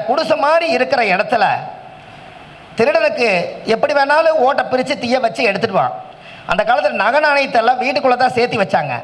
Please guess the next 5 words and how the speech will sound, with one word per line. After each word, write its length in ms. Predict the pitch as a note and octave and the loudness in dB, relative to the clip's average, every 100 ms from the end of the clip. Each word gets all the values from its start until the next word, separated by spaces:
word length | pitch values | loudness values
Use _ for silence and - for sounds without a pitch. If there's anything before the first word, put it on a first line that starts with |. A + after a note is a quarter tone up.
| - - - - - - - - - G#3+ | -12 -20 -20 -20 -20 -16 -14 -12 -4 0
ஆனா, 160 | B3 A3 B3 D#4 - - - - - - - - - D#4+ | 2 2 2 0 -4 -14 -16 -20 -20 -20 -20 -14 -2 -2
எப்போ 220 | F4 E4+ D#4+ D#4 | 0 2 4 4
ஊரை 160 | D4+ C#4+ | 4 2
விட்டு 140 | B3+ - | 0 0
போவாரு 400 | A#3+ B3 A3+ A3+ | 2 4 2 2